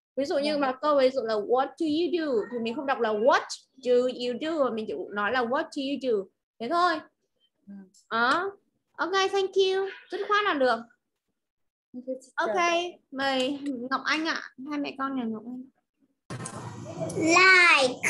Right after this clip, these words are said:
Speaker 3: like, like. What animal do you like?
Speaker 1: Dạ, rất tốt. Con đọc lại cho cô từ animal nào.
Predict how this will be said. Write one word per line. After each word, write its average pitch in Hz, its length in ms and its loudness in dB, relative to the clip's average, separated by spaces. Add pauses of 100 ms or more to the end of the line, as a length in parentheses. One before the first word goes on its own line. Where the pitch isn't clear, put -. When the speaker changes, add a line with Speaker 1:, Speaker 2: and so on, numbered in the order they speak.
(540)
Speaker 3:
like, 339 760 6 (500)
like. 339 640 6 (380)
What 359 840 4 (400)
animal 339 1040 8 (320)
do 311 200 8 (360)
you 381 200 10
like? 381 640 8 (1160)
Speaker 1:
Dạ, 254 280 4
rất 302 260 -2
tốt. 381 180 8 (320)
Con 311 80 0
đọc 311 120 4
lại 269 160 2
cho 277 140 2
cô 320 180 2
từ 285 80 2 (160)
animal 302 640 2
nào. 208 280 -6